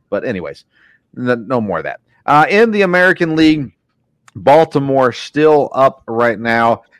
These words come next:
in the division. Uh, they are a game and a half up on Tampa,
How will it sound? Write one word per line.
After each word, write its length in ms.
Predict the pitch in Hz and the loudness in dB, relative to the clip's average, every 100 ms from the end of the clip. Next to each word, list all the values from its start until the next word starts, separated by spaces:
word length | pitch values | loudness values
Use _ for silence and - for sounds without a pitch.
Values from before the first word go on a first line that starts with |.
| - | -6
in 160 | 120 120 | -4 -2
the 80 | 110 | -2
division. 600 | 101 117 104 113 107 104 | 0 0 2 0 -2 -4
Uh, 300 | 98 95 90 | -4 -2 -2
they 140 | 110 | 0
are 100 | 98 | -2
a 40 | 87 | -2
game 240 | 98 107 | -4 -4
and 80 | 92 | -4
a 40 | |
half 340 | - 107 113 - | -4 -2 -2 0
up 160 | 120 | -2
on 160 | 85 80 | -2 -8
Tampa, 540 | - 147 139 143 139 | -6 -4 -2 0 -2